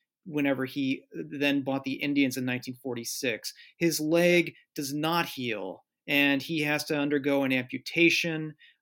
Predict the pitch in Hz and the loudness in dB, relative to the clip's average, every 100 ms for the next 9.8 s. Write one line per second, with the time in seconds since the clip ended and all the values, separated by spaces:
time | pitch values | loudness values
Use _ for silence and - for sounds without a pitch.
0 | - 135 131 131 127 123 131 147 156 175 | -4 0 2 0 -2 -4 -6 0 2 2
1 | 165 165 139 151 151 147 139 131 131 143 | 0 -2 -2 0 0 0 0 2 2 2
2 | 147 147 - 135 131 131 135 131 135 127 | 0 0 -4 -2 0 -2 -4 -4 -4 -4
3 | 135 - 135 131 127 131 131 127 131 135 | -6 -6 -4 -4 -6 -8 -4 -2 0 0
4 | 135 127 - 127 - 131 - - 180 170 | -2 -4 -8 -8 -10 -10 -6 2 2 4
5 | 160 156 147 - 156 139 135 135 123 143 | 2 2 2 0 -2 0 0 0 -2 -2
6 | 139 - 151 139 135 127 - - 147 139 | -2 -2 -2 -2 -2 -6 -12 -10 -4 -2
7 | 143 139 135 131 135 143 160 165 165 151 | 0 2 2 0 -2 -2 4 6 6 2
8 | 139 - 139 139 127 123 113 - - - | -2 0 0 0 -2 -4 -4 -8 -16 -4
9 | 175 180 185 160 180 - 185 - | 2 6 4 4 0 0 -2 -2